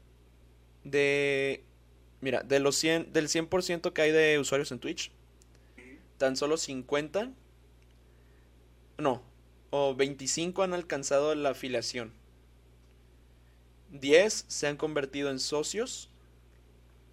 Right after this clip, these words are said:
Speaker 1: y en cinco ya se convirtieron en... Par-, o no, el uno, el uno por ciento ya se convirtió en partners de Twitch.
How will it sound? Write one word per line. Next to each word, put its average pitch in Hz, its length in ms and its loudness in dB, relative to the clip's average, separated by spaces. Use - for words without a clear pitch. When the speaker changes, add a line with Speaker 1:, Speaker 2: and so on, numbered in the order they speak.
Speaker 1:
y 135 120 -2
en 135 100 -2
cinco 185 600 -2
ya 135 120 -2
se 156 140 -2
convirtieron 139 460 -4
en... 135 140 -4
Par-, 131 260 2
o 143 100 -2
no, 143 160 4
el 131 120 4
uno, 135 340 -4
el 135 140 0
uno 151 100 -6
por 165 120 0
ciento 160 280 -4
ya 165 100 2
se 156 100 -6
convirtió 143 320 -10
en 139 80 -10
partners 139 380 0
de 120 260 -2
Twitch. - 400 -12